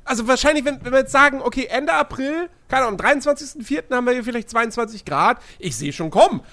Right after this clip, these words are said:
Plötzlich dann zwei Wochen später geht's schon fast auf,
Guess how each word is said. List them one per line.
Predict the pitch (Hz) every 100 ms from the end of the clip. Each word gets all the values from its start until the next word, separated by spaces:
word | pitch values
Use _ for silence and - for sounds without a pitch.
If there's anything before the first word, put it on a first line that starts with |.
| -
Plötzlich | - 190 226 214
dann | 214 185 185
zwei | - 214 214
Wochen | 202 180
später | - 269 339 226 226 - - 175
geht's | 254 240
schon | - 240
fast | 233 -
auf, | 240